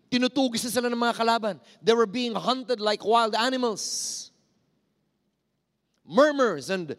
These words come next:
rumors all around the town were saying that the people of Caiaphas or the people of Pilate were out to behead them, were out to crucify them as they did Jesus Christ the Messiah.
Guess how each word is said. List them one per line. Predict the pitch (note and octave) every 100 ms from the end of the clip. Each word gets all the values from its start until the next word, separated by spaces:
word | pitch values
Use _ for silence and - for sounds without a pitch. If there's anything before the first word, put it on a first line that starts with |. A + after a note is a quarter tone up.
| - _
rumors | C3 G#3+ D#4 C#4 A3+
all | B3 C4+
around | B3 B3
the | A#3+
town | B3+ B3+ A#3
were | G#3+
saying | A3+ A#3 A3+ G#3+
that | G#3 G3+ F3 - - D3+
the | G3
people | - C#4 A#3
of | G#3 -
Caiaphas | G#3 B3+ B3+ - A3+ G3 F3+
or | G3
the |
people | - B3+ A#3 A3
of | E3
Pilate | G3 A#3+ A#3+ A3 - - F3+
were | A#3
out | A#3 A#3+ A#3
to | A3+
behead | F#3 F#3+ A3 B3
them, | A#3 G3
were | G3
out | A3 A3
to | - -
crucify | C4 E4+ C4 - A#3+ A#3
them | A3 G#3+ G3+ F#3+ - G3+
as | F#3
they | G3+ F#3
did | A3+ A#3+ G#3 F3+ E3+ - _ _ _
Jesus | - F#3 D#3 -
Christ | F3 D#3+ C#3
the |
Messiah. | D#3 C#3+ E3+ E3 D3